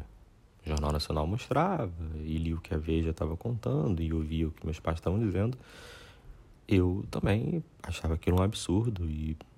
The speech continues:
meio que demonizava o M S T. E aí, por quê? Mas por quê? Porque não tinha acesso ao outro lado, né?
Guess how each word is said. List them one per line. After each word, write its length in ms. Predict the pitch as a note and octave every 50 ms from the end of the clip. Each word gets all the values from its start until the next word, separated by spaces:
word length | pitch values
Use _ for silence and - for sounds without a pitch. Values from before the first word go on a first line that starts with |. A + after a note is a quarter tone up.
| - - -
meio 280 | E2 E2 D#2+ D#2+ D#2
que 280 | D#2+ - - - F2+ F#2
demonizava 640 | G2 G2+ G#2+ A2+ A#2 C3+ C#3+ B2+ A#2 A2 A2+ A#2
o 40 | B2
M 140 | B2+ B2+ C3
S 160 | C3+ - -
T. 200 | - - F#2 F2 - - - - - - - - - - - - - - - - - - - - - - - - - - - - - - - - - - - - - - - - - - - - - - - - - - - - - - - - -
E 180 | - C3+ B2+ C3+
aí, 340 | D3 D#3 C#3 B2 D3 D#3+ D#3+
por 180 | - - D#3+
quê? 100 | - -
Mas 200 | C#3 C#3+ D3+ -
por 180 | - - F3+ -
quê? 160 | - - G#2
Porque 440 | G2 - - - E3 E3+ F#3+ G#3 G3 F3 - - - - - - - - - - - - - -
não 140 | - D3+ F3+
tinha 180 | - - - A3+
acesso 380 | G#3+ - - E3 E3 - - G#2
ao 60 | F2+
outro 240 | F2 - - F2+ E2+
lado, 380 | D#2+ C#2+ C#2+ C#2+ C#2+ - - - - - - - - - - - - - -
né? 240 | E2+ D#2+ D#2+ E2+